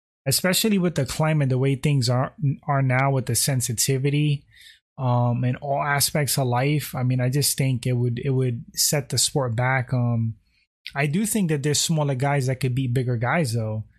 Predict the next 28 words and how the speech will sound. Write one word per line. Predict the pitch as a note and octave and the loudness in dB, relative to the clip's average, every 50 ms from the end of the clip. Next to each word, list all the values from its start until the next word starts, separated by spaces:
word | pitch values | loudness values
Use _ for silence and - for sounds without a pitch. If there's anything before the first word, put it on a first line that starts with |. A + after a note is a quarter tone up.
| _ _ _ _ _ _ _ _ _ _ | _ _ _ _ _ _ _ _ _ _
You | B2 A#2+ A#2 | 0 0 2
know, | A#2+ B2+ C3+ D3+ | 2 2 0 0
it | D#3 D#3+ | 0 0
happened | D3 C#3 F3+ G3 A3 G#3+ A#3 A3 G#3+ | 0 0 0 0 0 0 0 0 2
in | A3 G#3+ | 2 2
the | G#3 G3+ | 0 0
old | - F3+ G#3 A3+ A3 G3 | 0 0 0 0 0 0
U | G#3+ A#3 A#3+ | 0 0 0
F | A#3+ A3+ | 0 0
Cs. | - - - B3+ D4+ D#4 A3 D#3 | -2 -2 -2 -2 -2 0 0 2
There | D#3 E3+ | 2 2
was | F3 F3+ E3+ D#3+ | 2 2 2 2
way | D3+ F3+ G3 G#3 | 2 2 2 2
smaller | - - - G#3 G3+ G3+ G3+ G3 | 2 0 0 0 0 2 2 0
dudes | F3+ D#3 F#3 G#3+ B3 A3+ E3 C#3+ | 0 0 0 0 0 0 0 -2
beating | C3+ F3 F#3 F#3 F3 D3+ | -2 -2 -2 0 0 0
bigger | D#3+ G#3+ A#3+ A#3+ | 0 0 0 0
dudes. | F#3 C3+ B2+ B2 A#2 A2+ A2 G#2 - - - - _ _ _ _ _ _ _ _ _ _ _ _ | 0 0 0 0 0 0 -2 -2 -4 -6 -6 -10 _ _ _ _ _ _ _ _ _ _ _ _
<clears throat> | - C4+ A#3 F#3+ D#3+ | -2 0 0 -2 -2
So, | C#3+ - - E3 D3+ C#3+ C#3 C3 C#3 - F#3+ - _ _ _ _ _ _ _ _ _ _ _ - | -4 -2 0 0 2 2 0 0 -2 -6 -10 -14 _ _ _ _ _ _ _ _ _ _ _ -6
it'll | - E3+ F#3+ | -2 0 0
be | F3+ E3+ F#3+ | 0 0 0
interesting, | F#3+ - D#3+ F3+ F3 - - G3 F#3 - - - F#3+ F#3+ F#3+ G3 F#3+ - - - - - - _ _ _ _ _ | 0 0 0 0 0 2 0 0 0 0 0 0 2 2 2 0 0 -2 -6 -18 -20 -20 -20 _ _ _ _ _
but, | - B2 A#2 C#3 C3+ C3 C3 B2+ C3+ - - _ _ _ _ _ _ _ _ _ _ _ | -4 -2 0 2 2 2 2 0 -2 -6 -10 _ _ _ _ _ _ _ _ _ _ _
you | - D3+ D3 | -2 0 2
know, | D3+ D3 C3+ B2+ - | 2 2 0 -2 -2
skill-wise, | C3 - - - - G3 F#3+ G3+ G3 F#3 F3+ E3 D3+ C#3+ C3+ C3 | -2 -2 -2 0 0 2 2 2 2 2 2 2 2 2 0 0
like, | C3+ C#3 C3 B2+ B2 - - | 0 0 0 0 -2 -4 -6